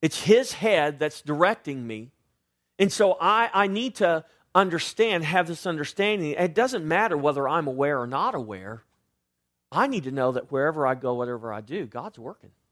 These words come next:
And, and His work is not dependent upon what I see, whether I know He's working, whether I know what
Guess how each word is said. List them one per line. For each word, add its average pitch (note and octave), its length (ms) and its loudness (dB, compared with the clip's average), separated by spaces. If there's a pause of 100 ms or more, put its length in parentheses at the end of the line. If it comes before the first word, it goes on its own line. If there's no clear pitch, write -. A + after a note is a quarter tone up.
(960)
And, F#3+ 200 4
and E3+ 160 0
His F#3 280 2
work F#3+ 360 2
is D3 140 -6
not E3 220 0
dependent F3+ 420 -4
upon C#3+ 580 -2
what C#3+ 260 0
I C#3 200 -2
see, C3 480 -10 (160)
whether C#3 300 2
I B2 100 2
know D#3 220 0
He's B2 260 -12
working, F#2+ 360 -10 (920)
whether F3 280 4
I F#3 180 2
know E3 560 0
what C#3+ 400 0